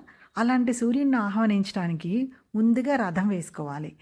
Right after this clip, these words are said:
అంటే మన గుమ్మం సైజుని బట్టి రథం వేసుకోవచ్చు అనమాట. ఎంత పెద్దదైనా వేసుకోవచ్చు, లేదంటే నేను మినిమం చిన్న రథం వేశాను, ఎందుకంటే గుమ్మం చిన్నగా ఉంది కాబట్టి నేను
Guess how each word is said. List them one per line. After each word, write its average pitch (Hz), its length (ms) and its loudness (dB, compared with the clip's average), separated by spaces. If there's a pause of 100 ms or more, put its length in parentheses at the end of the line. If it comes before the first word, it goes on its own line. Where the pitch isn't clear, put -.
(300)
అంటే 240 160 2
మన 254 180 4
గుమ్మం 226 400 2
సైజుని 226 460 0
బట్టి 226 640 -2
రథం 185 220 -4
వేసుకోవచ్చు 170 520 -6
అనమాట. 160 340 -4
ఎంత 185 300 -2
పెద్దదైనా 208 460 2
వేసుకోవచ్చు, 214 680 -2
లేదంటే 233 460 2
నేను 226 220 4
మినిమం 226 360 2
చిన్న 233 420 0
రథం 202 160 -4
వేశాను, 180 320 -4
ఎందుకంటే 190 360 -4
గుమ్మం 190 320 -2
చిన్నగా 185 460 -2
ఉంది 175 240 -4
కాబట్టి 175 500 -6 (460)
నేను 233 400 2